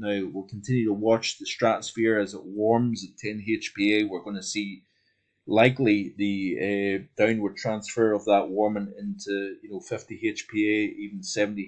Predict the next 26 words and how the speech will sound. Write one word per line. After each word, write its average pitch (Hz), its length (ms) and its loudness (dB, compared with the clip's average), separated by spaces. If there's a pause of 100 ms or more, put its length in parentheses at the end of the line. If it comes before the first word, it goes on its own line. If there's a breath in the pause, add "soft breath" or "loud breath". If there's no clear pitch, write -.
H - 220 -8
P 101 220 2
A, - 20 0 (100)
which 104 220 -4
is 95 80 -10
ba-, 127 380 2
basically 131 420 2
the 95 220 -12
borderline 107 640 0 (480)
between - 300 0
the 98 80 0
lower 113 220 6
troposphere 104 760 -2
and 101 140 -4
the 98 200 -6 (100)
upper, 113 280 0 (520)
uh, 98 220 -4 (140)
the, 101 100 -2 (280)
the 107 100 4
lower 123 220 6
stratosphere, 110 640 0
sorry, 95 420 -2
and 98 120 -12
the - 180 -12
upper 104 320 -8
troposphere. 95 640 -4